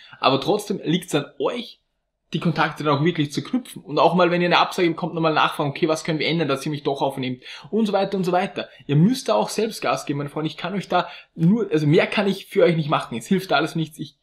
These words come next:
ich, ich, ich würd's gern machen, aber ich kann's nicht. Weil ihr müsst dann mit eurer Firma auftreten und ihr müsst euch beweisen.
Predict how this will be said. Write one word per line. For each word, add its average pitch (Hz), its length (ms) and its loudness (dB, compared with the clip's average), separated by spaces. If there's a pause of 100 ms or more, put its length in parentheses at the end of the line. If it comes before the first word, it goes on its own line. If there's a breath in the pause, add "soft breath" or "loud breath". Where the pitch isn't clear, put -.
ich, - 320 -10
ich, - 200 -16 (200)
ich 143 200 -4
würd's 233 260 0
gern 196 160 2
machen, 185 260 0
aber 156 120 0
ich 147 80 -6
kann's 135 320 -2
nicht. 123 240 -10 (300 loud breath)
Weil - 200 -4
ihr 214 180 8
müsst 190 300 0
dann 170 140 2
mit 156 160 -2
eurer 170 260 2
Firma 175 360 0
auftreten 151 520 2
und 135 160 -8
ihr 170 100 2
müsst 160 220 -2
euch - 140 -8
beweisen. 123 480 -2